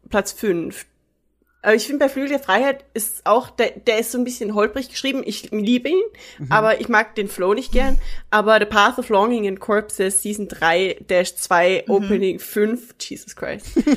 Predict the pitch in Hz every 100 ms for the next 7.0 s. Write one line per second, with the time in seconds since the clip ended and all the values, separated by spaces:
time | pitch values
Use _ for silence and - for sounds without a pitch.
0 | 311 - 285 - 302 330 - - 202 240
1 | 220 214 - - 214 208 - - - -
2 | 208 214 208 202 208 - 202 190 - 180
3 | 170 208 240 233 - 233 254 285 233 -
4 | 214 240 247 220 202 190 226 - 262 254
5 | 247 240 214 202 202 208 196 185 180 190
6 | 196 240 - 240 247 254 - 170 165 151